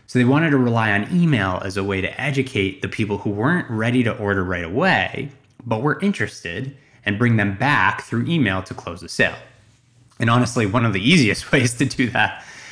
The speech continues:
uh, to collect more emails is pop-ups. They grab attention, and they remove the steps that are normally associated with joining the list.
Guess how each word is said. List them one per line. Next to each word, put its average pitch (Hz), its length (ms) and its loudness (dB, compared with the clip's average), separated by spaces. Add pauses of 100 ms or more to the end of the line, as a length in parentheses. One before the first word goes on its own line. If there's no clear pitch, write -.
(200)
uh, 92 140 2
to - 160 -2
collect 101 260 0
more 101 120 2
emails 87 300 -2
is 85 120 -8
pop-ups. - 720 -6 (180)
They 110 80 2
grab 120 240 4
attention, 101 580 0 (300)
and 98 100 0
they 113 80 2
remove 127 520 4
the 110 80 -4
steps - 420 -4
that 101 80 -2
are 107 60 -2
normally 117 420 2
associated 117 540 0
with 113 100 0
joining 87 320 -6
the - 100 -10
list. - 400 -16